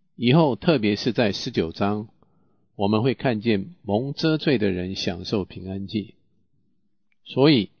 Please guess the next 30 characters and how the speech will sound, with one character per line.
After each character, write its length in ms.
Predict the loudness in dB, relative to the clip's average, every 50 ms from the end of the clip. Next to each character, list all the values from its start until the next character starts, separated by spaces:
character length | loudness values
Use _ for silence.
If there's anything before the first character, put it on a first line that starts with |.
| _ _ _ _ _ _ _ _ _ _ _
十 160 | 0 4 6
六 220 | 8 8 8 6
章 280 | 4 4 2 2 0 -4
虽 220 | -2 0 2 2
然 260 | 4 2 2 0 -2 -4
完 220 | -4 -4 -4 -4
全 340 | -6 -4 -4 -4 -4 -2 0
应 160 | 0 0 0
用 200 | 0 -2 -2 -2
了 140 | -4 -6 -8 -10
遮 260 | _ -4 -2 -2 -2 -2
罪， 280 | -4 -4 -6 -6 -8 _ _ _ _ _ _ _ _ _ _ _ _ _ _
但 220 | 0 0 2 0
是 220 | 0 0 -2 -2 -2
还 220 | -2 -2 -2 0
未 200 | 2 2 2 2
应 220 | 2 -2 -2 -2
用 260 | 0 -2 -2 -2 -4 -6
四 300 | -8 -4 -2 0 -2 0
种 300 | -2 -6 -8 -8 -10 -12
祭 240 | -12 -6 -4 -4 -4
的 140 | -4 -4 -6
结 340 | -8 -10 -8 -6 -6 -6
果， 220 | -6 -6 -10 -10 -12 _ _ _
那 100 | -10 -8
就 140 | -6 -4 -6
是 140 | -6 -6 -8
平 340 | -10 _ -14 -14 -12 -10 -8
安 260 | -8 -6 -6 -8 -8
祭。 260 | -8 -8 -8 -8 -8